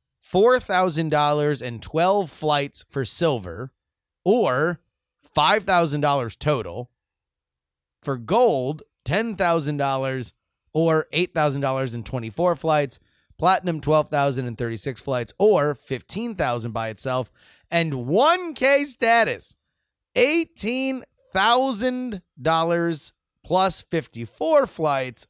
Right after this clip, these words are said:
or twenty-four thousand dollars. And you don't have to fly for that.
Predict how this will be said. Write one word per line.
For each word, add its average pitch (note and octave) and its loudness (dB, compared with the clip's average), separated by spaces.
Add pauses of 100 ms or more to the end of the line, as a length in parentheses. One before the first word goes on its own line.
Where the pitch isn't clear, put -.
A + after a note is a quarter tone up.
or A#2 0 (480)
twenty-four C3+ -4 (340)
thousand C3+ -4
dollars. G#2 -8 (440)
And B2 -8
you D#3+ 0
don't C4 2
have F#3+ -2
to B2 -6
fly G3 2
for A#2+ -6
that. F#2+ -10